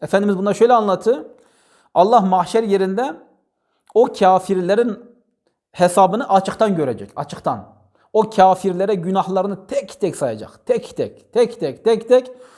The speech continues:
O kafir diyecek, "Ya Rabbi beni cehenneme koy, yeter ki beni rezil etme daha fazla." Ama Allah Müslümanın hesabını perde arkasından görecek, perde arkasından.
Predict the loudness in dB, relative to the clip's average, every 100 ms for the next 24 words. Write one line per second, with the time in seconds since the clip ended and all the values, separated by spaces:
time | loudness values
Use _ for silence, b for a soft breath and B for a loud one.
0 | B B 0 0 4 2 2 -4 -4 -6
1 | -2 0 2 0 -4 -6 -4 -4 -4 -4
2 | -4 -4 0 -2 -4 B B B -2 4
3 | 4 2 -2 -2 0 0 -2 -4 -4 -4
4 | -4 -4 -10 -10 -2 2 4 2 2 -2
5 | -4 -8 -6 -2 -2 -2 -4 0 -2 0
6 | -6 -8 b b b b 2 2 4 4
7 | 2 0 -6 -4 -6 -4 -6 -10 -12 -6
8 | -2 -2 -4 -6 -8 -12